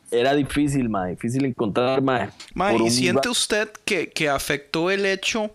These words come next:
Speaker 2: de que los géneros hayan cambiado tanto y que la gente nueva, como dice usted, está entrando en, en, en la escuela de, de lo que son varas más pesadas, tipo metal, tipo hardcore y varas así?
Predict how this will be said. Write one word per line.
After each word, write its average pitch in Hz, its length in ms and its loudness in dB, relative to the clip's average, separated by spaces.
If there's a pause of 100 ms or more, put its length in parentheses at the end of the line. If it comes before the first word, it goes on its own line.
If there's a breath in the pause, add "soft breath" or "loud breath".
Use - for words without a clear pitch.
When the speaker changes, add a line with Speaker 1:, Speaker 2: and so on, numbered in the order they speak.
(160)
Speaker 2:
de 151 200 -4
que 151 140 0
los 135 180 -2
géneros 175 480 -2
hayan 180 280 0
cambiado 143 500 -2
tanto 196 460 -2
y 190 40 -8
que - 120 -2
la 123 140 0
gente 135 280 -2
nueva, 175 380 0
como 131 280 -4
dice 127 180 -4
usted, 185 360 -4 (120)
está 139 300 -2
entrando 160 520 -2
en, 156 80 -2
en, 131 260 -2
en 127 200 -2
la 117 60 -2
escuela 139 460 -2
de, 147 220 0
de 123 160 -6
lo 113 100 -4
que - 80 -8
son 135 220 -4
varas 151 240 0
más 147 180 -2
pesadas, 143 640 -2
tipo 113 240 -8
metal, 127 460 -4
tipo - 260 -10
hardcore 120 440 -4
y - 20 -6
varas 110 260 -4
así? 147 300 -4